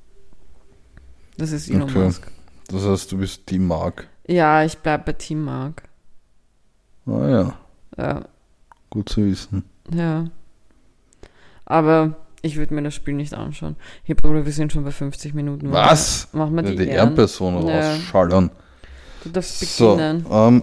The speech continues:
Speaker 2: ich habe wieder einmal keine Ehrenperson, sondern ich habe diese Woche,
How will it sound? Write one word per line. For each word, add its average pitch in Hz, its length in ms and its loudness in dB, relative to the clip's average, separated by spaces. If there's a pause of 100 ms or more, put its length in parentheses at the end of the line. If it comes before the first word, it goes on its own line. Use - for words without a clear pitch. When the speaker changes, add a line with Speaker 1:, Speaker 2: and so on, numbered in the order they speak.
(120)
Speaker 2:
ich 139 320 2
habe 107 540 4 (1120)
wieder 104 520 4
einmal 92 540 6
keine 92 420 2
Ehrenperson, 95 1300 2
sondern 104 760 4 (460)
ich 95 180 -2
habe 95 260 4
diese 101 380 0
Woche, 98 540 2